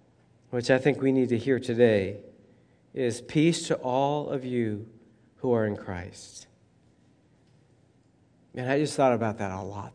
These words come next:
this week. Because peace is far from many people's hearts today. Because many people are looking in the wrong places for that peace. But only Jesus can bring the peace that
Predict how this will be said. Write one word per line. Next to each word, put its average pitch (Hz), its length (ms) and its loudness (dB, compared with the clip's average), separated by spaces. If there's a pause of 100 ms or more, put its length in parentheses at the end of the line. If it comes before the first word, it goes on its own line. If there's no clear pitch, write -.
this - 240 -18
week. - 480 -20 (1600)
Because 120 220 0
peace 143 360 2
is 120 140 -4
far 110 640 -2 (480)
from 107 340 -4
many 107 200 2
people's 107 340 -4
hearts - 400 -8
today. - 420 -16 (1160)
Because 113 460 0 (300)
many 120 140 2
people 120 320 -2
are 107 160 2
looking 110 260 -2
in 107 80 2
the 104 80 0
wrong 101 240 -2
places 98 480 -6
for - 180 -8
that 95 240 -6
peace. - 720 -14 (1600)
But 117 160 -4
only 131 240 2
Jesus 120 480 2
can 113 180 -4
bring 110 220 0
the 110 80 0
peace 110 400 -2
that 101 200 -2